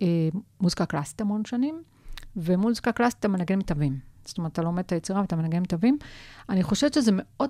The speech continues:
פיתח את היכולות המוזיקליות שלי, אבל זה לא פיתח למשל את היכולת אלתור. אמנם זה בנה לי בנקים של דברים בראש, באמת, בלי סוף, אמ, אבל בסוף כדי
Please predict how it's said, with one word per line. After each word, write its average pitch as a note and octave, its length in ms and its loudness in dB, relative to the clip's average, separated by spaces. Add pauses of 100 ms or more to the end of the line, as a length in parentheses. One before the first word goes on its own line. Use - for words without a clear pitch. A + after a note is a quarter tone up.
פיתח G#3+ 380 4
את - 80 -6
היכולות F3+ 400 2
המוזיקליות G3 800 0
שלי, D#4 340 0 (440)
אבל F#3 160 4
זה F#3+ 80 6
לא A3+ 160 8
פיתח G#3+ 360 -2
למשל G3 220 -2
את F#3+ 100 -2
היכולת E3+ 380 -2
אלתור. D3+ 400 2 (500)
אמנם G3 280 6
זה F#3+ 120 6
בנה F3 320 2
לי F3 100 4
בנקים E3+ 500 2
של F3 140 0
דברים D#3+ 360 2
בראש, G#3+ 560 2
באמת, E3 540 0
בלי E3 240 2
סוף, G#3 380 0 (540)
אמ, - 60 2 (800)
אבל E3+ 460 2
בסוף C4+ 460 2
כדי F3+ 440 0